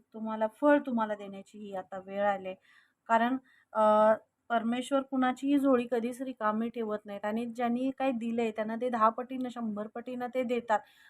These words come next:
पण ती देताना फक्त तुमची ती परी-, <coughs> परीक्षा असते, सॉरी, परीक्षा असते. तुम्ही त्या परीक्षेत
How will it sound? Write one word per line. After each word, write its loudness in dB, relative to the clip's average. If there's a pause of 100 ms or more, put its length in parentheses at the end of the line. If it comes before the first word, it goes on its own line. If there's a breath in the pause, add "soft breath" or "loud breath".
(160 soft breath)
पण -2
ती -4
देताना 0
फक्त -18
तुमची -6
ती -10
परी-, -2
<coughs> 4
परीक्षा -4
असते, -4
सॉरी, -20 (800)
परीक्षा -4
असते. -8
तुम्ही -18
त्या -10
परीक्षेत -12